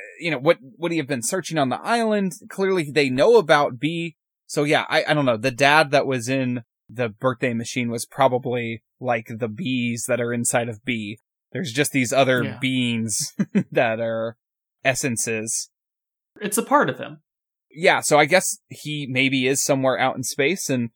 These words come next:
Speaker 1: for some reason that we don't understand yet, Violet wants to keep herself and C-, Cardamon in stasis, which, I, yeah, I don't get it.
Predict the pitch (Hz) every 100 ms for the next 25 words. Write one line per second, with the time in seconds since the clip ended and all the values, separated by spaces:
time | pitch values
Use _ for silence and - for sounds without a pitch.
0 | _ _ - 135 - 160 190 185 185 156
1 | 151 135 135 143 147 135 123 147 139 113
2 | 113 - 123 131 123 117 123 - 113 -
3 | 120 113 _ _ _ - 131 - 135 123
4 | 123 107 - 120 120 - - 120 113 110
5 | 107 101 _ _ _ - 135 127 - -
6 | 123 127 - 82 - - 123 113 - -
7 | - _ _ _ _ 123 139 123 135 135
8 | 113 135 113 131 131